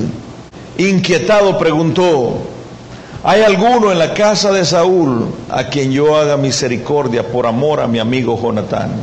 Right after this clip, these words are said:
Y entonces vino un siervo que tenía Saúl y le dijo: "Hay uno, mi señor,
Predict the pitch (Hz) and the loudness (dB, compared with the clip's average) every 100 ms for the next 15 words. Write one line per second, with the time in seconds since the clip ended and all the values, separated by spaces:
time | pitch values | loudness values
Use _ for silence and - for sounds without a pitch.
0 | 107 - - - - 147 180 180 240 233 | -10 -14 -20 -18 -8 -2 0 2 2 2
1 | 202 240 208 175 165 - - - - - | 2 2 2 2 2 -4 -8 -10 -14 -18
2 | - - - - 202 240 233 262 247 214 | -18 -18 -12 -2 0 2 2 2 4 2
3 | 185 196 202 214 233 214 202 202 220 196 | 2 0 0 2 0 0 2 4 4 4
4 | 170 170 180 165 170 156 107 - - - | 4 4 2 2 2 0 0 -6 -10 -14
5 | - - - - - 160 208 240 208 185 | -18 -18 -18 -10 -2 2 2 2 2 0
6 | 156 165 185 185 | 0 0 2 0